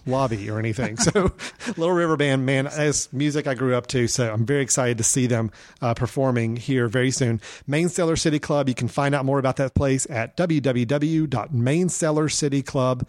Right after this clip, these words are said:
dot com. That's on the internet, people. w w w dot main cellar city club dot com to find out more about our great sponsor.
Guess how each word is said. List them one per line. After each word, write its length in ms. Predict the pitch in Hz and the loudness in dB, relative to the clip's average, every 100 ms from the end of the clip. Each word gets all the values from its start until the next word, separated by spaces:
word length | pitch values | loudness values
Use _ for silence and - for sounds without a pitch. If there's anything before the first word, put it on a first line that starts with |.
| _ _ | _ _
dot 220 | 139 151 | -2 -2
com. 400 | - 131 117 113 - | -2 0 0 -2 -4
That's 180 | - 113 | -6 0
on 140 | 131 156 | 0 2
the 80 | |
internet, 400 | 143 120 117 117 | 2 2 0 -2
people. 340 | - 113 117 - - - _ | -2 0 0 -2 -16 -20 _
w 260 | 147 156 160 | 0 0 0
w 260 | 156 147 | 0 0
w 380 | 139 131 131 127 | 0 0 2 2
dot 220 | 123 110 | 0 -2
main 360 | 117 131 151 160 | 0 2 2 0
cellar 340 | - 139 131 | 0 2 0
city 380 | - - 135 139 | 0 0 0 -2
club 460 | - 131 117 110 107 | 0 0 0 -2 0
dot 240 | 120 - | 0 0
com 380 | - 135 110 113 - - - | 0 2 2 0 -2 -20 -4
to 80 | - | -4
find 180 | - 143 | 0 0
out 120 | 131 | 2
more 180 | 131 156 | 2 2
about 200 | 139 135 | 2 2
our 120 | 131 | 2
great 240 | 117 127 - | 2 0 0
sponsor. 480 | - 120 113 123 | 2 2 2 -2